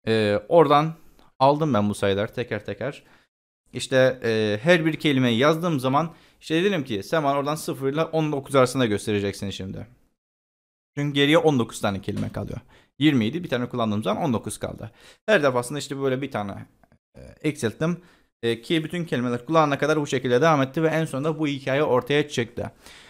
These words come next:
Ben size her pazar günü böyle ayrı ayrı, e, tuhaf tuhaf şeyler sunmak istiyorum. E, çok ciddi meseleler serisinde. Bunlar tamamen benim yazdığım hikayeler olabilir.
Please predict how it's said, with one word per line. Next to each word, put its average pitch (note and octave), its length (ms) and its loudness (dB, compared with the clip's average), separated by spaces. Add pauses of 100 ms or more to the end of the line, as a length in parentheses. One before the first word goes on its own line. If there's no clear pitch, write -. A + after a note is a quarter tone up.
(200)
Ben A#3+ 240 6
size F3+ 320 2
her G#3 300 2
pazar C#3+ 260 6
günü A2 320 -2
böyle B2 160 2
ayrı D3 420 2
ayrı, B2+ 340 0 (460)
e, A2 280 0
tuhaf D3+ 340 2
tuhaf A#2+ 220 0 (220)
şeyler A#2 300 0
sunmak A2+ 380 -2
istiyorum. G#2 500 -4 (400)
E, G2 180 -2
çok - 300 -8
ciddi G#2+ 300 -2
meseleler G2+ 440 2
serisinde. G2 640 -4 (400)
Bunlar C#3 400 4
tamamen C#3 440 6
benim A#2 200 4
yazdığım A2 320 2
hikayeler C3 360 4
olabilir. C3 480 4